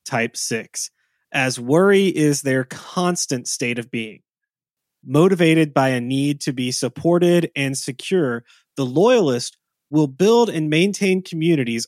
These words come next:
around themselves. In this episode, we take a deep dive into the Enneagram Type six.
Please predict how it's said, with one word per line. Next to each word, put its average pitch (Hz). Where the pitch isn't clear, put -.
around 123
themselves. -
In 160
this 160
episode, 127
we 185
take 269
a 220
deep 165
dive 139
into 180
the 151
Enneagram 151
Type 127
six. -